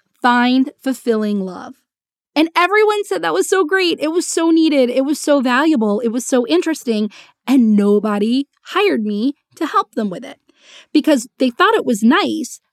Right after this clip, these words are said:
but they also felt like that was fifteen steps away from where they were because their immediate and urgent problems <laughs> weren't like,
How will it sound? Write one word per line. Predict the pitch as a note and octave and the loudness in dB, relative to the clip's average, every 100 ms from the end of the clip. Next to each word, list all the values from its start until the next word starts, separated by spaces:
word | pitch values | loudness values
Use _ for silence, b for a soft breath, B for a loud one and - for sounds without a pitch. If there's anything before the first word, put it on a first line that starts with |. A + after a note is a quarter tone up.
| _ _ | _ _
but | D4+ G#3 F3 _ - - _ _ - | 0 0 -4 _ -20 -20 _ _ -2
they | A3+ A3+ | -2 -2
also | - E4 G4 D#4 C#4 | 0 0 2 0 0
felt | - G#3+ G3 - | 2 0 0 -2
like | G3+ | -4
that | - G#3+ | 0 -2
was | G#3+ G3 - | -2 -4 -6
fifteen | - D#4+ - - E4+ E4+ | -2 -2 -2 0 2 2
steps | - - A#3+ - A3+ | 0 -2 -2 -2 -2
away | G3 F#3+ G3 | 0 0 0
from | G3 F#3 | 0 -2
where | E3+ | 0
they | E3 | -2
were | D#3+ - - _ _ B B B | -6 -12 -16 _ _ B B B
because | C#4+ D4+ A#3 | 0 0 0
their | C4+ C4+ | 0 2
immediate | C#4 B3 C#4+ F4 G4 F#4+ - | 2 2 2 2 2 0 0
and | A#3 - | -2 0
urgent | C4+ F4+ G4 F#4+ - | -2 0 0 -4 -4
problems | A#3+ F3+ F3+ G#3 A3+ D4+ - - B | -6 -6 -6 -4 2 0 0 -14 B
<laughs> | B B | B B
weren't | A3+ A#3+ A#3 E4 G#4 F#4+ C#4 | -8 -6 0 2 2 0 -4
like, | B3+ A3 | -4 -4